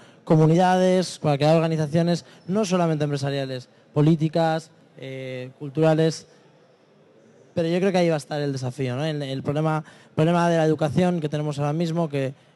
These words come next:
es un problema evidente, que, que, bueno, pues, eh, yo creo que, que la gente,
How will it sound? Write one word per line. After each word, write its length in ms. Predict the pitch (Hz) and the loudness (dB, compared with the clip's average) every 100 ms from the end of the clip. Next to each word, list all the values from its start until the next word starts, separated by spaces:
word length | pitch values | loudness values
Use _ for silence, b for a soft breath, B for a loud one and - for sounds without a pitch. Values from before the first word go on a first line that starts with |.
| - | -10
es 160 | 143 | -6
un 80 | 143 | -4
problema 320 | 151 151 147 | -2 0 0
evidente, 580 | 147 160 156 156 160 160 156 | 2 2 0 -2 -2 -4 -8
que, 380 | 135 127 120 123 | -8 -6 -6 -8
que, 80 | |
bueno, 260 | 123 135 127 | -8 -8 -8
pues, 220 | 123 - | -8 -10
eh, 260 | 123 120 120 b b b - | -10 -12 -16 b b b -14
yo 180 | 135 143 | -8 -6
creo 140 | 147 | -6
que, 240 | 143 147 135 | -4 -6 -6
que 240 | 151 143 | -6 -4
la 180 | 139 135 | -4 -6
gente, 800 | 127 160 160 151 156 156 156 - | -6 -4 -2 0 2 2 0 -4